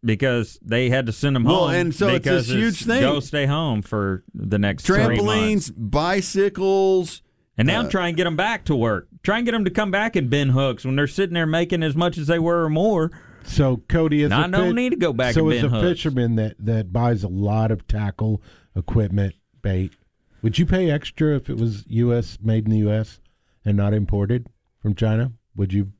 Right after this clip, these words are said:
Speaker 3: be okay with that?
Speaker 1: Um,
Speaker 3: 'Cause you're talking about probably adding, what, a buck or something to each one? I mean, it, you, you know, maybe.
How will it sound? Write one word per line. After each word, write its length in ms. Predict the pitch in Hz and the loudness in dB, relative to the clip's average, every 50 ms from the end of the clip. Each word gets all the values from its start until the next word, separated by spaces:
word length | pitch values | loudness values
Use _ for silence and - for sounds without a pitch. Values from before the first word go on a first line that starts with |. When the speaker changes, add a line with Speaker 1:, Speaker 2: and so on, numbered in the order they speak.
| _ | _
Speaker 3:
be 160 | - 110 107 101 | -2 0 0 0
okay 240 | 104 - - 110 | 0 -2 -2 0
with 140 | 113 120 117 | 0 0 0
that? 260 | - - 78 - 160 - _ _ _ _ _ _ _ _ _ _ - | -2 -4 -4 -4 -8 -12 _ _ _ _ _ _ _ _ _ _ -2
Speaker 1:
Um, 1040 | 135 139 139 135 135 135 135 131 131 127 127 127 123 123 123 113 104 - - - - _ _ | 0 0 2 2 0 0 0 0 0 0 0 0 0 0 0 0 -2 -2 -6 -10 -18 _ _
Speaker 3:
'Cause 180 | - 123 107 | 0 0 2
you're 100 | 117 135 123 | 2 2 2
talking 360 | - 151 147 143 - - 131 | 2 0 0 0 0 -2 -2
about 260 | 123 117 120 113 - | 0 2 0 0 0
probably 920 | - - 117 120 135 131 139 131 123 131 135 131 131 131 131 127 127 127 - | -2 -2 0 0 0 0 0 0 0 0 0 2 2 2 2 2 0 0 -2
adding, 600 | - 113 107 113 120 123 123 120 117 113 113 104 | -2 -2 0 0 2 2 2 2 2 2 0 0
what, 160 | 104 104 101 92 | 0 0 0 0
a 80 | 92 82 | -2 -4
buck 480 | - - - 101 104 131 143 - - | -4 -2 0 0 0 0 -2 -2 -2
or 80 | 151 123 | -4 -4
something 580 | - - 135 135 139 127 - 160 165 170 156 - _ _ _ _ _ _ _ _ _ _ - | -2 -2 -2 -2 -2 0 0 0 2 2 0 -2 _ _ _ _ _ _ _ _ _ _ 0
to 60 | 107 | 0
each 160 | 117 110 - 107 | 0 0 2 0
one? 180 | 107 120 147 | 0 2 2
I 60 | 147 127 | 2 2
mean, 220 | 120 120 113 107 | 2 2 2 2
it, 140 | 110 120 - _ _ _ - | 0 -2 -4 _ _ _ -6
you, 120 | 113 110 110 | -4 -4 -4
you 520 | - - 113 120 107 - - 113 107 104 | -4 -6 -10 -12 -12 -12 -6 -2 0 2
know, 240 | 98 98 104 123 123 - _ _ - | 2 2 0 -2 -6 -8 _ _ -6
maybe. 420 | 98 101 104 107 110 113 107 98 | -2 0 0 0 0 0 -2 -2